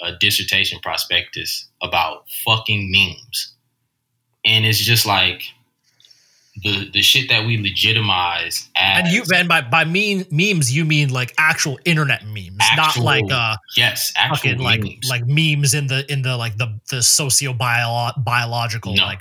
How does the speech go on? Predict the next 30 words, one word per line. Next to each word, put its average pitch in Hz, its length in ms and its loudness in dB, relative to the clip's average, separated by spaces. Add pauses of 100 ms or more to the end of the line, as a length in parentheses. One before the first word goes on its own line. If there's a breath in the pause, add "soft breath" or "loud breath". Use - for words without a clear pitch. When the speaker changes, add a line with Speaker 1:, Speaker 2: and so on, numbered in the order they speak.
Speaker 1:
no, 117 220 0
Speaker 2:
meme. 123 200 -2
Speaker 1:
<laughs> 190 80 2 (140)
no, 107 220 0
no, 101 120 0 (120)
memes 117 420 4
as 104 260 2
in 95 140 -4
social 120 380 4
media, 110 680 2
Twitter, 117 440 2
Speaker 2:
Y- 107 80 -2 (400)
Speaker 1:
fucking 104 600 0 (640 loud breath)
Instagram 95 580 2
memes. - 500 -6 (180)
Speaker 2:
Yeah. 120 180 -2
Speaker 1:
Like, 90 240 2 (1200 loud breath)
I 107 100 4
couldn't 135 320 0
imagine 95 680 2 (1300)
sitting 120 480 4
there 98 180 2
and 90 100 -2
being 95 180 2
like, 85 200 0
"This 107 300 2
is, 95 600 0 (440)
like, 87 180 2 (140)
a 92 80 -4
legitimate 95 880 0